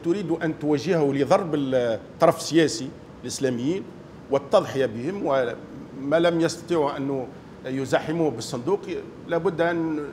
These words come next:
نأتي ب-، أو ن-، نحاول أن نركب على هذا الانقلاب وأن كذا.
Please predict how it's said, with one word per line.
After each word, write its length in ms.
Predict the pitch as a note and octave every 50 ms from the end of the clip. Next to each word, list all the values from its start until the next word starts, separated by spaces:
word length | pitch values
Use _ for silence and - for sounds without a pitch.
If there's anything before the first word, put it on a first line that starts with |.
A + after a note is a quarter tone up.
| B2+ - - - - - -
نأتي 260 | - F3+ F#3+ F#3 F3+ E3+
ب-، 80 | D3+
أو 160 | E3 D#3+ F3
ن-، 960 | E3+ E3+ E3+ E3 E3 E3 D#3 D#3+ D#3 D#3 D#3 D3 - D3+ D3+ D3+ D3+ D3 D#3+ E3
نحاول 420 | - - - G3 G3 F#3+ F#3+ F#3 F3+ - - - - - - - - - E3
أن 200 | F3 F3+ E3+ F3+
نركب 440 | G3 G#3 G3+ F3 - - D#3+ C3 G#2+
على 140 | A#2+ D3
هذا 200 | C#3+ D3+ E3 D3
الانقلاب 580 | D3+ C#3+ D#3 D3 C3 - - C3+ C#3+ E3+ F3+ E3
وأن 200 | E3+ D#3+ E3+ D#3
كذا. 280 | C3+ - C#3 A#2+ A#2